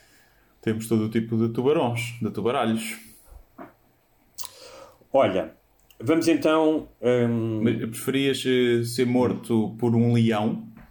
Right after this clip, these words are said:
Speaker 2: Sim.
Speaker 1: em terra
Speaker 2: Foda-se,
Speaker 1: ou
Speaker 2: sim.
Speaker 1: por um tubarão no mar?
Speaker 2: Eu acho que o leão te mata mais depressa.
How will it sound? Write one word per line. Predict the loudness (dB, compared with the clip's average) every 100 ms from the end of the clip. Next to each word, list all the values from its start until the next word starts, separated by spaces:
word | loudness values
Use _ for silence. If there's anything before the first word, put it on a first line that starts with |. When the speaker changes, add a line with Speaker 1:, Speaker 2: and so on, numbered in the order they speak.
| -16
Speaker 2:
Sim. | -4 -2 -2 -6 -6
Speaker 1:
em | -6
terra | -4 -2 0 0
Speaker 2:
Foda-se, | -2 -6 -14 -14 -4
Speaker 1:
ou | -2
Speaker 2:
sim. | 0
Speaker 1:
por | 0
um | 2
tubarão | 2 2 2
no | 0 0
mar? | -2 -4 -10 -20 _ _ _ _ _ _ _ _ _ _ _ _ _ _ -20 -20 -20 _ _ _ _ _ _ _ _ _ _ _ _ _ _ _ _ -20 -20 -20 -20 _ _ _ _ _ _ _ _ 2
Speaker 2:
Eu | 2
acho | 4
que | 4
o |
leão | 4 2
te | 2
mata | 0 2
mais | 0
depressa. | 0 0 0 -2 -12